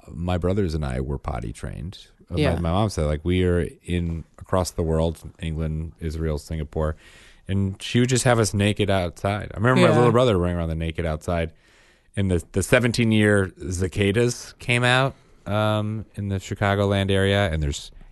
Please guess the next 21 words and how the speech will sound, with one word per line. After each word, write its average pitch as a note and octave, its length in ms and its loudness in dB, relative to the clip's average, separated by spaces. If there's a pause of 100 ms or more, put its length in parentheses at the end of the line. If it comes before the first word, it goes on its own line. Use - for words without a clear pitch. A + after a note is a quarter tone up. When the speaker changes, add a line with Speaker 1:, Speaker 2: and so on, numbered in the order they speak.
Speaker 1:
it's - 140 -8
insane. D#2+ 580 0 (360)
And - 20 -2
I D2+ 40 0
was C#2 120 0
afraid D2+ 340 -4
of C#2+ 40 -4
the D2+ 60 -4
bushes. C#2 580 -6 (220)
But D#2 100 -2
my E2 120 0
little F2+ 180 2
brother D#2+ 240 0
learned D2+ 300 -4
to - 80 -12
pee C#2 420 -6 (400)
by C2+ 140 -4
peeing D2+ 360 -4
on C2 120 -6
cicadas A1+ 680 -10 (100)
outside. - 600 -12